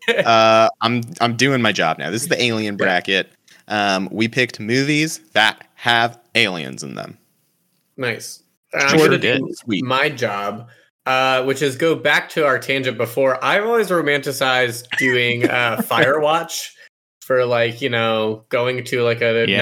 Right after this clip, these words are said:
Speaker 1: national forest,
Speaker 3: And just
Speaker 1: like, going
Speaker 3: living
Speaker 1: up
Speaker 3: there.
Speaker 1: there and just living there. But I found out recently there was a recent thing where you can't do it full time. You go home. What's the point in that?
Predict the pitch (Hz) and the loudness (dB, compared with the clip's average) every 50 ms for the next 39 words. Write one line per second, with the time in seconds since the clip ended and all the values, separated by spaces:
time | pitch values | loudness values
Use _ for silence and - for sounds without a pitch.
0 | 110 113 113 - - - 123 120 120 117 120 - - 123 117 117 117 117 113 113 | 2 0 0 -2 -4 -4 -2 -2 -2 -2 -4 -4 -2 -2 0 2 2 2 2 2
1 | 117 110 98 87 95 107 107 - 113 113 117 123 120 117 113 110 92 92 95 120 | 0 0 -2 -2 0 0 0 2 2 2 2 2 0 0 0 0 0 0 0 0
2 | 123 123 123 127 123 123 - _ _ _ - 123 120 123 117 120 127 120 113 117 | 0 2 0 0 -2 -4 -10 _ _ _ -8 -6 -4 -4 -4 -2 -2 -2 -2 -2
3 | 117 107 104 - 156 147 143 143 - - 165 170 170 160 170 175 170 160 131 123 | -2 -2 -2 -2 -2 -2 -2 -2 -2 -2 0 0 0 2 2 0 0 0 -2 -4
4 | 131 147 175 180 180 185 170 147 135 135 127 127 123 123 117 123 120 120 131 143 | -4 -4 -4 -2 -2 -2 -2 0 0 0 0 0 0 0 -2 -2 -2 -2 -2 -2
5 | 143 - - 135 131 123 123 147 151 156 147 139 131 123 123 127 127 127 123 117 | -2 -2 -4 -4 -4 -2 -2 0 0 0 0 -2 -2 0 0 2 2 2 2 0
6 | 113 - - _ _ _ - 185 202 196 233 254 247 247 208 269 285 277 254 - | -2 -6 -12 _ _ _ -6 -4 -2 0 2 2 2 2 0 0 2 2 2 0
7 | - 214 196 170 - 170 143 123 110 110 123 151 185 185 226 233 226 - 233 - | 0 -2 -2 0 0 0 -2 0 0 -2 -2 -2 -2 0 0 0 0 2 2 2
8 | 226 185 135 107 110 113 113 - _ _ 202 220 226 - - 277 226 233 226 240 | 0 0 0 -2 -6 -10 -14 -16 _ _ -2 -2 -2 -2 -2 -6 -4 0 0 0
9 | 233 226 226 226 233 233 180 120 101 - - | 2 2 0 2 2 2 2 0 -2 -6 -12